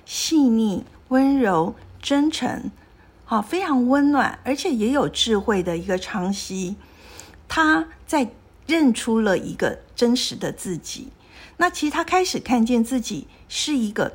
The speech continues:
独特的个体。呃，在上一集 Part One里面，我们曾经提过哦，最初的时候，呃，昌西看着就是具先生常常看的那一座大山，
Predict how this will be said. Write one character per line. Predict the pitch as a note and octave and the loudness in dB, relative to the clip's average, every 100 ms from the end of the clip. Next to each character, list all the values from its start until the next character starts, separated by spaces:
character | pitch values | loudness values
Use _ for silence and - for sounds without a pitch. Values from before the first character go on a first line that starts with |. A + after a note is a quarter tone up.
| - | -6
独 | F3+ E3 | -4 -4
特 | G3+ C4+ | -2 -2
的 | A#3 E3 | 0 -2
个 | - F#3+ | 0 0
体。 | C3+ - - - - - - - - - - - - | 0 -4 -14 -14 -18 -20 -20 -20 -20 -18 -18 -18 0
呃， | A#3 A#3 A3 A3 C4+ - | 4 4 4 2 -2 -2
在 | D#4+ D#4 | 0 2
上 | - E4 D4+ | 2 4 4
一 | |
集 | C4+ - F3 | 2 -2 -6
Part | E3+ A#3 A3+ | -4 0 4
One | A#3+ G#3 | 4 2
里 | D#3 | 0
面， | - G3 | 0 0
我 | F3+ | 0
们 | D#3+ | 0
曾 | A3 F3+ | -2 -4
经 | G3 G3 | -2 0
提 | G3+ - B3 | 0 -6 -12
过 | - F#3 D#3 | -2 0 0
哦， | D3 F#3 - - - - | -2 -4 -8 -20 -20 -6
最 | - E4+ | 0 2
初 | - D4 C#4 | 0 -2 2
的 | A#3 | 2
时 | G#3+ - A#2+ | 0 -4 -8
候， | - G3 C#3 - - - - | -2 0 0 -6 -20 -20 -6
呃， | G3+ - - | -4 -4 -6
昌 | - D4 C#4 | -4 0 0
西 | - B3 | 0 -4
看 | B3 C#4 A3+ | -2 0 0
着 | G3+ E3+ | 0 -2
就 | G3+ | -4
是 | G#3 F#3+ | -4 -4
具 | C4 | -2
先 | B3+ B3+ | 2 4
生 | B3+ A#3+ | 4 4
常 | A#3+ G3+ | 2 0
常 | G#3 F#3 | 0 0
看 | A#3 G3+ | 0 0
的 | F3 | 0
那 | G3 | 0
一 | F#3 | -2
座 | F#3+ F3 | 0 -2
大 | E3+ F#3+ D3+ | -2 -2 -2
山， | - - - - | -4 -4 -4 -6